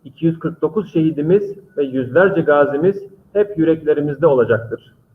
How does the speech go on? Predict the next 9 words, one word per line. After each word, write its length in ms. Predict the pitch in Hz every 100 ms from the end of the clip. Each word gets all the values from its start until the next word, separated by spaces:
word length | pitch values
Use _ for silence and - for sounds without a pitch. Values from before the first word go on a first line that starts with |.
| _ _ _ _
On 180 | - 190
beş 140 | 175 175
Temmuz 340 | 170 151 -
şehitlerimize 880 | 156 143 147 139 139 147 190 190 - _
Allah'tan 500 | - 156 160 156 147
rahmet, 380 | 135 135 143 185 - - - _
yakınlarına 600 | 135 135 151 143 143 160 165
sabır 280 | 139 135 135
diliyoruz. 380 | 107 107 101